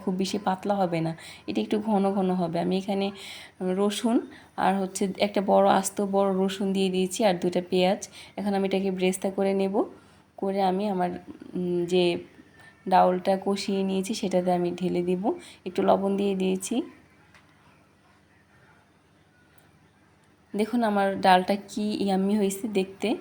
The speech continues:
আলহামদুলিল্লাহ খুবই ভালো হয়েছে। এটা বাসায় ট্রাই করবেন ব্যাচেলাররা, খুবই মজা, খুবই ইয়াম্মি। খেয়ে, ট্রাই করে খেয়ে বলবেন কেমন হয়েছে, আমাকে কমেন্ট করে জানাবেন। আমি একটু আপনাদের সার্ভ করে দেখাচ্ছি। ভালো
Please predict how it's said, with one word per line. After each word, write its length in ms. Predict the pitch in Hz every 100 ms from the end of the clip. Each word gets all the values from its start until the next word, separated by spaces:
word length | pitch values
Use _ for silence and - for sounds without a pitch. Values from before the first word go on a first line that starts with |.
| -
আলহামদুলিল্লাহ 640 | 196 220 202 208 202 202 208
খুবই 200 | 208 196
ভালো 260 | 208 185 190
হয়েছে। 340 | 196 190 214 269 - - -
এটা 140 | 190 196
বাসায় 320 | 185 208 214
ট্রাই 160 | 208 202 202
করবেন 240 | 208 208 226
ব্যাচেলাররা, 560 | 196 190 202 202 202 254 -
খুবই 220 | 220 208 208
মজা, 260 | 196 190 220 -
খুবই 220 | 214 196 196
ইয়াম্মি। 300 | 190 196 208 - - - - - - _ _ _ _ _ _ _ _ _ _ _ _ _ _ _ _ _ _ - - - _ -
খেয়ে, 240 | 233 208 202 170 185 - -
ট্রাই 180 | 202 196 202
করে 200 | 208 214 220 -
খেয়ে 240 | 240 202
বলবেন 380 | 196 196 196 247 262
কেমন 220 | 196 190 196
হয়েছে, 240 | 196 196 226
আমাকে 320 | 196 190 196
কমেন্ট 320 | 196 185 185 190
করে 140 | 190
জানাবেন। 440 | 185 190 190 190 247 -
আমি 160 | 190 196
একটু 120 | 196
আপনাদের 260 | 190 190 196
সার্ভ 160 | 208 196 -
করে 120 | 196
দেখাচ্ছি। 480 | 190 190 196 - 269 - - - - - - _ _ _ _ _ _ _ - - - 208
ভালো 180 | 202 190